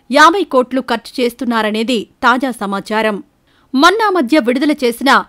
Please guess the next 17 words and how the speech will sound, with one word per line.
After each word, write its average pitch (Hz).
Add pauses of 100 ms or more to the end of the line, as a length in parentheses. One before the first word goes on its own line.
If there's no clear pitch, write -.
(240)
హరిహర 392
వీరమల్లు 254 (140)
గ్లింప్స్‌కు 285 (280)
మంచి 294
స్పందన 247
లభించిన 220
సంగతి 208
తెలిసిందే. 220 (840)
దానిని 311
చూస్తే 294 (360)
ఈ 339
సినిమాలో 392 (140)
గ్రాఫిక్స్ 285
ఎక్కువగా 277
ఉండబోతున్నాయని 233 (100)
అంతా 262
అనుకున్నారు. 208